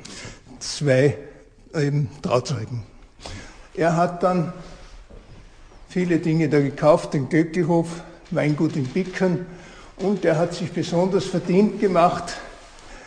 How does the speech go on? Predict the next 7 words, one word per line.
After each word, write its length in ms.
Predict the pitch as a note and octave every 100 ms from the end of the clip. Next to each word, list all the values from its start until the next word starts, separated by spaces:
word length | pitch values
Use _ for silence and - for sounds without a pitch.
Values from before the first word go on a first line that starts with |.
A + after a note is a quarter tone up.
| - - -
in 160 | F#3
der 100 | F3 E3
Industrialisierung 1160 | D#3+ D#3+ D#3+ D4 E3+ C#3+ D3+ D3+ E3+ F3+ D#3+ - - - - - - - - - -
des 160 | D3+
Erzberges. 960 | - E3 F3 - E3+ C#3+ E3 F3+ - - - - - -
Ja. 360 | - D#3+ F3 - - - - - - - - - - _ - _ - - _ -
Und 440 | F#3 F#3+ - -